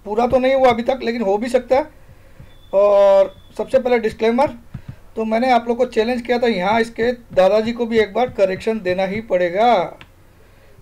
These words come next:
और चाहिए तो मैं recording भी सुना देता हूँ। मेरे दोस्त को मैंने एट नाइंटी फ़ाइव पे भी लि-, बोला कि आज ज़रूर correction आएगा, भले ही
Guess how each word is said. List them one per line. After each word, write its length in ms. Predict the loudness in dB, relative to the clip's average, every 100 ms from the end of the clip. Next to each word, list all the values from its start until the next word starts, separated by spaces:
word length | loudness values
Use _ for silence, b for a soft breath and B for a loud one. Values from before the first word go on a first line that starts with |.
| -10
और 360 | 0 2 2 0
चाहिए 260 | -4 -4 -4
तो 120 | -6
मैं 120 | -2
recording 440 | -2 2 0 0 -6
भी 60 |
सुना 180 | -4 -4
देता 160 | -4 -4
हूँ। 60 |
मेरे 120 | -6 -6
दोस्त 300 | -6 -8 -6
को 100 | -8
मैंने 200 | -6 -10 -6
एट 240 | -2 -2 -2
नाइंटी 360 | -4 -6 -8
फ़ाइव 260 | -4 -2 -2
पे 100 | -4
भी 140 | -4 -6
लि-, 200 | -8 -8
बोला 300 | -4 0 -2 -4 b b b b b -20
कि 140 | -20 -16
आज 320 | -10 -8 -10 -14 -20 -8
ज़रूर 360 | -6 -4 -6 -6
correction 380 | -8 -6 -8 -6
आएगा, 340 | -6 -6 -8 -10 _ -20
भले 260 | -14 -8
ही 60 | -8